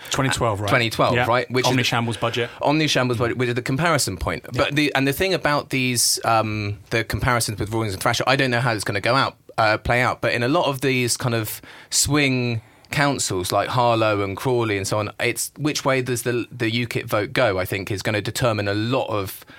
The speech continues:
Speaker 2: a lot of wards. And really, we don't know, and the models aren't really set up yet because ukip ha-, there haven't been as, enough of these three-way marginals to see what, uh,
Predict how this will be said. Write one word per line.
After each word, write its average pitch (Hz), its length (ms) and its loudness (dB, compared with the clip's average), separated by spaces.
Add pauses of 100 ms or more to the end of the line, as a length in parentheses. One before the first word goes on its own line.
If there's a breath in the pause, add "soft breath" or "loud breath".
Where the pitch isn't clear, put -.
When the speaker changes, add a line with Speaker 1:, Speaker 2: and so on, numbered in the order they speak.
(140 loud breath)
Speaker 2:
a - 20 -6
lot 120 80 2
of 120 80 2
wards. 120 160 0
And 139 240 -4
really, 170 160 2
we 151 80 0
don't 143 240 0
know, 139 160 2
and 101 80 -2
the 101 60 -4
models 123 400 -2
aren't 107 200 0
really 120 220 -2
set 110 260 -2
up - 280 -2 (100)
yet 107 460 -2 (440 loud breath)
because 117 440 -2
ukip 117 320 -2
ha-, - 260 -2
there 127 120 0
haven't 135 200 -2
been 127 400 -2
as, 113 200 -2
enough 123 340 0
of 110 80 -4
these 107 180 -2
three-way 107 320 -2
marginals 104 640 -4 (240 loud breath)
to 120 100 -2
see 120 240 2
what, 107 220 -4
uh, 104 180 4